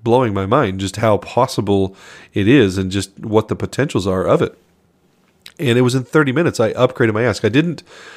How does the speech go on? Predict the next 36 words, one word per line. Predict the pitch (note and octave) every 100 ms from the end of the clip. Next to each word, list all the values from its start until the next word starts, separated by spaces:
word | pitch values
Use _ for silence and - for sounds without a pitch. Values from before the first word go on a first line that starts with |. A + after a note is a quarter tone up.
| - - _
go | A#2 B2+
back, | B2 A#2+ A#2+ A#2
oh, | G#2+ A#2 A#2 G#2 G2+ G#2+ -
I | A2+
didn't | B2 C3+ G#2+
doubt | A#2 B2+ -
that | G#2+
I, | G#2+ G#2 - B2
I've | E3+
already | F#3+
prayed | D3+ - E3+ -
for | F#2+
this, | E2 A#1 -
right? | G#2 A2+
I've | A2 A#2
already | C3+ A2+
balanced | G2 A#2+ E3+ -
for | G#2
it. | F#2+ - - - - _
I | D3
balanced | G3 E3 C3+ A#2+
for | - A2+
prosperity | - A2 - C3 C#3+ B2 G#2+ G2+
and | G#2 G2
wealth | G2+ C#3 A#2 - _ _ - _ _
a | A#2+
few | - A#2
years | G#2+ B2 D#3+
ago | C#3 G#2+ G2
when | F#2+
I | F#2+
first | G#2 A2+
got | - G#2+
into | F#2+
Psyche, | - G2 F#2 C#3+ D3+ G#2 F#2+ _ _ _
and | B2 A2 G#2 G2